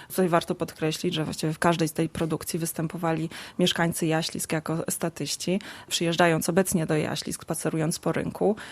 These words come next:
najczęściej można spotkać kogoś, kto opowie jakąś historię filmową, kto grał na planie u kogoś, kto zna anegdoty i ciekawostki, o których rzadko usłyszymy czy przeczytamy w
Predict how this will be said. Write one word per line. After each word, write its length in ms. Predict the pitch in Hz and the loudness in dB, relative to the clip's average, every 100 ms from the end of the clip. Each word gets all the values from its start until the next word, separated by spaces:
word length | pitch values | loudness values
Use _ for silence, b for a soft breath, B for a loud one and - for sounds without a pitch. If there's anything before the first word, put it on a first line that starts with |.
| B | B
najczęściej 640 | 180 175 175 160 151 - 175 | -2 2 2 2 0 2 2
można 240 | 180 202 | 4 4
spotkać 400 | - 254 196 180 | 6 6 6 4
kogoś, 380 | - 170 175 - | 4 4 4 2
kto 240 | - 156 | 0 0
opowie 300 | 151 - 156 | 2 0 0
jakąś 300 | 151 170 165 | 0 0 -2
historię 400 | 170 - 156 156 | -2 -2 0 0
filmową, 500 | - 165 147 160 175 | -2 -2 -2 0 0
kto 160 | 180 160 | 0 0
grał 220 | 165 160 | 2 2
na 160 | 160 156 | 0 -2
planie 320 | 160 147 135 | 0 0 -2
u 60 | |
kogoś, 420 | - - - 190 B B B | -4 -6 -4 -4 B B B
kto 300 | - - 156 | -8 0 0
zna 260 | 165 147 143 | 2 0 2
anegdoty 680 | 160 156 160 - - 180 185 | 2 2 0 -2 0 2 2
i 80 | 165 | 0
ciekawostki, 640 | - 151 180 - - 202 - | -2 -4 -4 -6 -2 -2 -2
o 60 | - | -6
których 400 | - 170 202 - B | 0 2 2 0 B
rzadko 400 | - 180 170 - | 4 4 4 4
usłyszymy 640 | 190 165 - 156 - 208 180 | 2 0 -2 4 6 6 4
czy 120 | 196 | 2
przeczytamy 560 | - 165 165 151 151 | -2 -2 -2 0 2
w 80 | 147 | 0